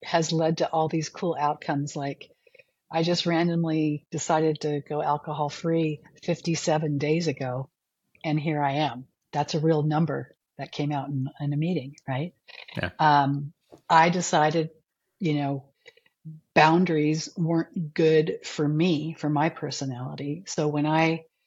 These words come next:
Speaker 1: decided to do dry-ish January,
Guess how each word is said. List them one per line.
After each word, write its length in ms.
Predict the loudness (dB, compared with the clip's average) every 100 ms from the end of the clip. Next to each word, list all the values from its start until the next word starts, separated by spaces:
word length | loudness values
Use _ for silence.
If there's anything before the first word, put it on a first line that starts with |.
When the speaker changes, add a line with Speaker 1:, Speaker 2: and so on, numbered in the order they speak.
| _ -12
Speaker 1:
decided 560 | -4 2 4 4 2 -2
to 380 | -2 -2 -4 -8 _ _
do 420 | -4 -2 -2 -2 -6
dry-ish 880 | -4 0 0 0 0 0 0 -4 -6
January, 960 | -2 0 2 0 -4 -6 -6 -4 -6